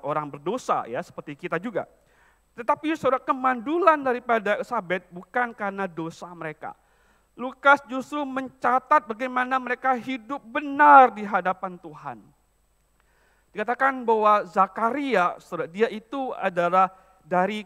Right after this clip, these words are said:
keturunan atau rombongan Abia. Saudara, Abia itulah seorang imam, anak daripada Eleazar. Eleazar itu adalah anaknya Imam Harun,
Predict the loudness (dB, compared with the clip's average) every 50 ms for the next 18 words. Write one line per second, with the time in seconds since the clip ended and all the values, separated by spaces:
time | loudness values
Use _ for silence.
0 | -12 _ -12 -12 -12 _ -6 -6 -4 -4 -4 -6 -2 -2 -4 -4 -4 -6 -6 -6
1 | -4 -2 -4 -4 -4 -6 -6 -6 -4 -6 -8 -8 -8 -14 -14 -14 -14 -12 -12 -4
2 | -2 -2 -2 -2 -6 -10 _ _ _ _ _ _ -6 -6 -6 0 2 0 0 0
3 | -2 -6 -2 2 2 4 2 2 -2 -8 -14 -14 -12 -10 -4 -4 -4 -2 -2 -4
4 | -4 -4 -6 -6 -14 -14 -6 -2 -2 -2 -2 -4 -14 _ -6 -6 -6 -4 -2 -2
5 | -2 -2 -2 -4 -4 -4 -2 -2 -2 0 0 -2 -6 -4 -8 -8 -6 -4 -4 -4
6 | -4 -2 0 0 0 0 -2 -10 -18 _ _ _ _ _ _ _ _ _ -10 -8
7 | -4 0 0 0 0 2 4 4 4 4 2 -8 -8 -8 -8 -8 -10 -4 -2 -2
8 | 0 0 -4 -4 -8 -10 -10 -6 -6 -6 -6 -6 -10 -8 -8 -8 -8 -10 _ _
9 | _ -16 -8 -6 -6 -6 -6 -8 -4 -4 -2 -2 -2 -4 -8 -8 -12 -20